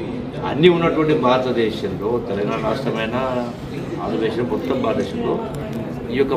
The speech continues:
పర్యాటకం అనేది నిరాధారణకు గురైంది. ఆదరణ లేదు. అంటే ఏ ప్రపోర్షన్లో, ఏ నిష్పత్తిలో ఇంపార్టెన్స్ ఇవ్వలేదు. అంటే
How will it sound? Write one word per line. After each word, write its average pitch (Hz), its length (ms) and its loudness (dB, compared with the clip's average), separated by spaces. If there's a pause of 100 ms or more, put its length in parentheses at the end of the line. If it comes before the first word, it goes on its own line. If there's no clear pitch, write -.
(140)
పర్యాటకం 143 600 4
అనేది 175 180 2 (960)
నిరాధారణకు 139 800 2
గురైంది. - 460 0 (480)
ఆదరణ 127 320 2 (260)
లేదు. 113 260 2 (580)
అంటే 151 200 2
ఏ 117 400 2
ప్రపోర్షన్లో, 131 1040 2
ఏ 120 240 0 (100)
నిష్పత్తిలో 113 600 -4 (200)
ఇంపార్టెన్స్ 107 420 -4
ఇవ్వలేదు. 107 500 0 (960)
అంటే 143 140 0